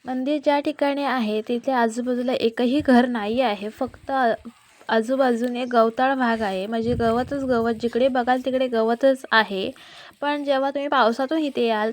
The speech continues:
तेव्हा पूर्ण हिरवळ आणि मोरांचा आवाज येतो. आज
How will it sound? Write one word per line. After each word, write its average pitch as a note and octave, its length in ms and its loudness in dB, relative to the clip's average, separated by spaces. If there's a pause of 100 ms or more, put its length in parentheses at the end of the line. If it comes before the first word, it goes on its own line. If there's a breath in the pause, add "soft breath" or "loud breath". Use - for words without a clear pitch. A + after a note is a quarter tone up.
तेव्हा A3+ 240 2
पूर्ण C4 280 -2
हिरवळ B3+ 460 4
आणि B3+ 320 0
मोरांचा B3+ 580 4
आवाज A#3 340 6
येतो. G#3 440 -6 (420 loud breath)
आज B3+ 180 4